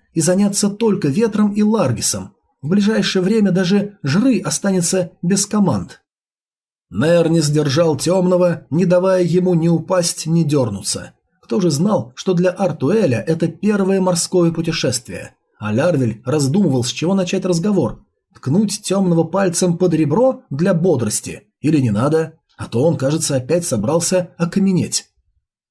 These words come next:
Разведчик неожиданно подал голос.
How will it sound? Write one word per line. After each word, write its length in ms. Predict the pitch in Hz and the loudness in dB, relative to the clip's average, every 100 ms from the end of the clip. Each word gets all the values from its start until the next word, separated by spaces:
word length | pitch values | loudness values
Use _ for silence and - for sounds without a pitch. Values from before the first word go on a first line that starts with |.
| - | -6
Разведчик 720 | 120 147 147 240 214 - 214 | -2 0 0 0 -2 -4 -2
неожиданно 640 | 196 202 175 208 202 196 190 | 0 0 0 0 2 2 0
подал 420 | - 175 165 160 | 0 0 2 0
голос. 460 | 139 98 - - | -2 -4 -6 -8